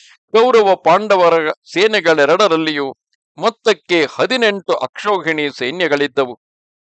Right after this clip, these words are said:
ಈ ಸೈನ್ಯಗಳೆಲ್ಲವೂ ಕುರುಕ್ಷೇತ್ರದಲ್ಲಿ ಒಂದಾಗಿ ಕಲೆತಿದ್ದು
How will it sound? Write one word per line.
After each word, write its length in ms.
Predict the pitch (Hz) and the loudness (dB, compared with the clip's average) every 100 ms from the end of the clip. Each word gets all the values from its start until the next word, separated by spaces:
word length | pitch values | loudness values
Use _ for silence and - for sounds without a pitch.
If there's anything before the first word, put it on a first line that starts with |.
| - | -8
ಈ 220 | 226 226 | -2 -2
ಸೈನ್ಯಗಳೆಲ್ಲವೂ 1040 | 196 - 202 254 233 190 180 175 170 156 151 | -2 0 0 0 2 2 2 0 -2 -4 -6
ಕುರುಕ್ಷೇತ್ರದಲ್ಲಿ 1080 | - 208 - - 185 - 165 156 156 147 | -8 -10 -10 -4 -4 -2 -2 0 0 -2
ಒಂದಾಗಿ 600 | 139 120 185 180 143 139 | -4 -6 -4 0 0 0
ಕಲೆತಿದ್ದು 680 | 131 127 165 - 143 123 127 | -4 -4 -2 -4 -6 -6 -10